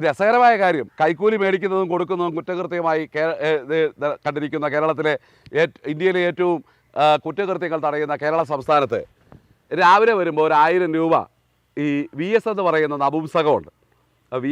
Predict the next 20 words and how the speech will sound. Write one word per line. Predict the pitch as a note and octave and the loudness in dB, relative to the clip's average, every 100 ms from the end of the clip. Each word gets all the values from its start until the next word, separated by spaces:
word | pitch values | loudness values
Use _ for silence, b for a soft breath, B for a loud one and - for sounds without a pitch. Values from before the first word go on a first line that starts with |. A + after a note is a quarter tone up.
| E3+ | 0
എസ് | F#3 E3+ | 0 0
നപുംസകങ്ങളാണ്. | D3 E3 D#3 F#3 F3 E3 B2+ - _ _ _ _ | 0 0 -2 2 2 2 0 -4 _ _ _ _
ഡ്രൈവർ | C3+ D#3+ F#3 F3 | 0 2 2 0
മൂത്തിട്ട് | D#3+ E3+ D#3 D#3 | -4 -4 -4 -2
വരുന്നവരാണ്, | C#3 C#3+ C3+ G2 F2+ - C3+ | -2 -2 -2 -4 -8 -6 -4
നട്ടലില്ല. | C#3 F#3+ E3+ A#2 A2+ _ _ _ _ - | -2 -2 -2 -2 -6 _ _ _ _ -4
എന്താണ് | C#3+ E3 F3 F3 F3+ | -4 2 2 4 2
വി | D#3+ | 0
എസിൻ്റെ | E3+ F3+ E3 | 0 -2 -2
ഉത്തരവാദിത്വം | D#3+ E3+ E3+ E3 | 2 4 4 2
എന്ന് | D#3+ | 2
ഇവന്മാർക്ക് | D#3+ D#3+ D3 | 2 2 2
തിരിച്ചറിയത്തില്ല. | D#3 D3+ B2 G2 G#2 | 0 -2 -2 -2 -4
അപ്പോൾ | D3 E3 | 0 0
ഇവന്മാർ | F3+ G#3+ E3+ b b b | 2 2 2 b b b
ഈ | D3 | -2
ഡ്രൈവർമാരെ | D#3 D#3 F3 E3+ E3+ D3+ | 2 4 4 4 2 2
കുരുതി | E3 E3+ E3+ | 0 0 0
കൊടുക്കാൻ, | D3 | 0
ഈ | D3 | -2